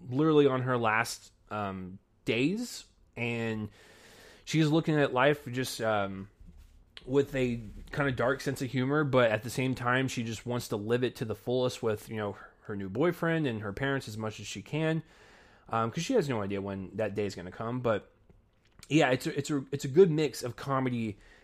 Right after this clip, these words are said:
and drama, and I found myself laughing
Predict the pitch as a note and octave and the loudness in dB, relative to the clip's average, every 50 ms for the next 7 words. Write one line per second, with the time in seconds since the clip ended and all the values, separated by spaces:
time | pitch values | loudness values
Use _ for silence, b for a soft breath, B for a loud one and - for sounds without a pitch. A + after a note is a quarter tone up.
0 | b b - A#2+ A#2+ A2 G#2 G#2+ G#2+ A#2 A#2 A#2+ A2+ A2 G2+ G2 F#2+ F2+ F#2 G#2 | b b -6 -6 -4 -4 -2 0 2 4 4 4 4 2 0 -2 -2 -4 -4 -4
1 | G#2 G2+ G#2+ G#2 G#2+ A2+ - C3+ B2+ B2 A#2 G#2+ - B2 A2 G#2+ G#2 A2 A#2+ B2+ | -4 -2 0 0 0 2 2 0 0 0 0 0 0 0 0 0 2 4 6 6
2 | C#3+ - - E3+ E3+ F#3+ G3 F3+ | 4 4 2 0 0 0 -2 -4